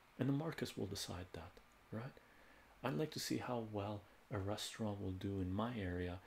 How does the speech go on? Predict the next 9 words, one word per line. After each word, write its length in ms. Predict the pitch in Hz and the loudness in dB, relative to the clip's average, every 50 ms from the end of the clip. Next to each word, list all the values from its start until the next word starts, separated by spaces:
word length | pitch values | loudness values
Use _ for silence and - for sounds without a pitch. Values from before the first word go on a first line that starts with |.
| - - - - | -16 -14 -2 0
if 140 | 117 - | 0 0
they 100 | - 104 | 0 -2
say 240 | 95 - - 110 98 | -4 0 0 0 2
no 200 | 95 98 101 104 | 2 2 2 2
black 380 | 101 98 101 90 92 101 - - - | 2 2 2 2 2 2 0 -2 -4
or 60 | 92 | -4
brown 320 | - 90 90 87 85 90 90 | -2 -2 -2 -2 -2 -4 -6
people. 280 | - - - - - - - - - - - - - - - - - - - - - - - - - - - - - - - - - - - - - - - - - - - | -8 -10 -10 -10 -12 -14 -14 -18 -20 -20 -20 -14 -12 -10 -10 -10 -10 -12 -12 -14 -18 -18 -20 -20 -20 -20 -20 -20 -20 -20 -20 -20 -20 -20 -14 -10 -8 -6 -6 -6 -6 2 4
<laughs> 80 | 151 | 4